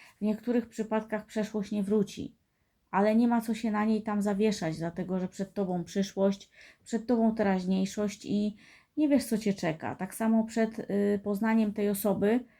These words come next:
też żyłeś, funkcjonowałeś, y, istniałeś i, i szło życie, prawda? Więc to nie jest tak, że bez tego człowieka się nie da. Oczywiście, że się da. Wcześniej się dało i teraz też się da, moi drodzy.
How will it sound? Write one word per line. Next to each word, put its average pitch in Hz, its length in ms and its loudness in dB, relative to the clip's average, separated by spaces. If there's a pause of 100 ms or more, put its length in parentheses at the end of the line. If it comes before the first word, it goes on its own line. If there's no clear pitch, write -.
(300)
też 269 180 4
żyłeś, 226 500 4
funkcjonowałeś, 208 1120 2
y, 180 160 0
istniałeś 202 920 2
i, 190 420 -2
i 196 40 -2
szło 214 260 2
życie, 185 320 0
prawda? 190 520 0 (440)
Więc 254 220 0
to 320 100 2
nie 330 160 6
jest 285 180 6
tak, 254 180 0
że 233 100 0
bez 220 220 0
tego 220 240 0
człowieka 214 460 0
się 208 180 -2
nie 190 160 2
da. 160 140 0
Oczywiście, 247 420 -2
że 202 100 4
się 190 180 -2
da. 98 260 -4 (320)
Wcześniej 254 440 0
się 254 160 -2
dało 220 340 4
i 233 60 0
teraz 233 260 -4
też 240 180 0
się - 200 -2
da, 151 160 -6
moi 175 200 0
drodzy. 190 380 2